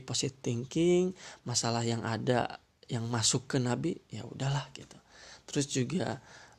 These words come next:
eh, salah satunya lagi bisa dari hati yang sakitnya gitu. Terus juga, eh,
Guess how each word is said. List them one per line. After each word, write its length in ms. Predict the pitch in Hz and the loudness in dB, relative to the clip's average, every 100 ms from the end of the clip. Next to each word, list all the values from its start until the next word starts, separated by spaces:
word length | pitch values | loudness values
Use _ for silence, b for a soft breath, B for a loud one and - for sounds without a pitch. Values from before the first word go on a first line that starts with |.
| - | -4
eh, 960 | 117 110 107 107 - - - - - | -2 0 -2 -2 -4 -6 -6 -8 -10
salah 300 | - 113 113 | -6 -2 -2
satunya 400 | - 113 123 117 | -2 -4 -2 0
lagi 320 | 113 113 131 120 | 2 2 4 4
bisa 400 | 117 113 95 107 | 2 0 0 0
dari 220 | 113 113 | 0 2
hati 680 | 107 98 - - 160 160 160 | 0 -4 -6 2 6 6 6
yang 80 | 143 | 4
sakitnya 720 | - 139 - 147 - 165 165 160 | 0 -2 -6 -6 0 2 2 0
gitu. 260 | 143 160 160 B B B - | -4 -6 -8 B B B -4
Terus 160 | 139 135 | 0 2
juga, 460 | 143 123 123 123 - _ | 2 2 2 0 -4 _
eh, 560 | - 123 120 117 113 110 | -8 -6 -4 -6 -6 -8